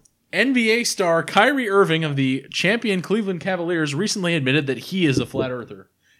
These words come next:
And many of his fellow, uh, basketball players and the reporters that cover them basically tweeted a bunch to mock him.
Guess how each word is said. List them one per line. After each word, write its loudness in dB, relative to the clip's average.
And 2
many 6
of -2
his -2
fellow, -2
uh, -6
basketball -4
players -6
and -14
the -18
reporters 2
that -10
cover -4
them -10
basically -6
tweeted -8
a -10
bunch -10
to -14
mock -14
him. -20